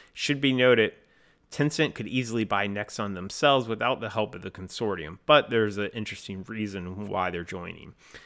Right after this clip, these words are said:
So the consortium is formed by Netmarble, who's a South Korean company, who explicitly stated that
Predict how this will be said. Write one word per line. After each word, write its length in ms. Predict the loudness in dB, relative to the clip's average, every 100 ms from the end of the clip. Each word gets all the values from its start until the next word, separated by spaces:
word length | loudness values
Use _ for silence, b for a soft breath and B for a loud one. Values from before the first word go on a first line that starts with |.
| B
So 180 | 0 2
the 80 | 2
consortium 580 | 0 2 6 8 6 4
is 80 |
formed 240 | 2 2 4
by 120 | 4
Netmarble, 680 | 4 4 4 4 2 2 0
who's 140 | -2
a 60 | -8
South 300 | -2 0 0
Korean 360 | -2 -6 -4 -6
company, 680 | -6 -4 -4 -2 -2 -4 -8
who 380 | -8 -6 -6 -8 -10
explicitly 640 | -10 -2 -2 -2 -4 -4
stated 500 | -6 2 2 2 -2
that 280 | -4 -6 -8